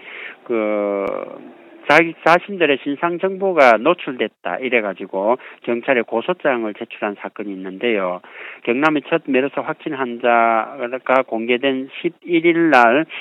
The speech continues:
어제 오전부터 인터넷하고 카카오톡, 페이스북 이런 데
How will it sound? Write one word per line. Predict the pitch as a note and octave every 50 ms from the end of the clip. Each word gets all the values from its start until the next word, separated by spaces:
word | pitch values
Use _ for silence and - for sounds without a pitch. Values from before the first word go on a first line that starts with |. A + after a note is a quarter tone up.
| - - _
어제 | - D#3 D3 C#3+
오전부터 | A2+ G#2+ A2 A#2 C#3+ D3+ D3+ C3+ A#2+ G#2+ - - - C#3+ B2
인터넷하고 | - C#3 C3+ C#3 - E3 E3+ E3 D3+ - C#3 B2 A#2+ - C#3 C#3
카카오톡, | - - C3+ B2+ - - D3+ D3+ D3+ _ - D3 B2+ A#2 -
페이스북 | - D3 D3+ D#3 D3+ - E3 D#3 D3 B2+
이런 | C3+ C#3 D3 D3 C#3 B2
데 | G#2+ F#2+ F#2+ G#2+ B2 C#3